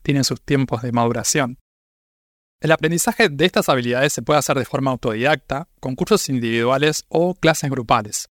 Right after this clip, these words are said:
Cada modalidad tiene sus pros y sus contras. Según qué es lo que estemos buscando practicar y desarrollar,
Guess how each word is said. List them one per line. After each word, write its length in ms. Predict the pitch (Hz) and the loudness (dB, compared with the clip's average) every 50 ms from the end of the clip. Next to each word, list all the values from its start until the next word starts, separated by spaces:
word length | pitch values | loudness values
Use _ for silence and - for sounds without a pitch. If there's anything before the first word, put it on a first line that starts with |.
| _ _ _ _ _ _ _ - | _ _ _ _ _ _ _ 2
Cada 160 | - 175 190 | 4 4 4
modalidad 480 | 185 156 127 123 120 120 127 135 156 - | 4 4 2 2 2 2 2 2 2 2
tiene 160 | - 139 123 | 0 -2 -4
sus 140 | - 117 - | -4 -8 -14
pros 480 | _ - 143 135 139 160 - - - _ | _ -4 -2 0 0 0 -2 -4 -10 _
y 120 | - 147 131 | -8 -6 -4
sus 120 | 147 127 - | -4 -4 -4
contras. 600 | - 127 120 113 104 - 117 107 - - - _ _ _ _ _ _ _ _ _ _ _ | -2 -2 -2 -2 -2 -6 -10 -12 -12 -16 -20 _ _ _ _ _ _ _ _ _ _ _
Según 420 | - - 156 151 160 180 175 160 135 | -4 0 2 2 4 2 2 0 -2
qué 120 | - - | -2 -2
es 80 | 175 196 | 0 2
lo 100 | 190 175 | 2 0
que 80 | 143 | 0
estemos 280 | 127 - - 156 151 131 | -2 -2 -2 -2 0 -2
buscando 380 | 131 135 - - 147 147 147 127 | -4 -4 0 0 2 2 2 0
practicar 460 | 127 123 - - 131 - 143 147 143 | 0 -2 -4 -6 -4 0 0 2 2
y 40 | 131 | 0
desarrollar, 600 | 123 - - 123 131 120 - - 165 156 151 | -2 -2 -4 -4 -4 -4 -2 0 0 0 0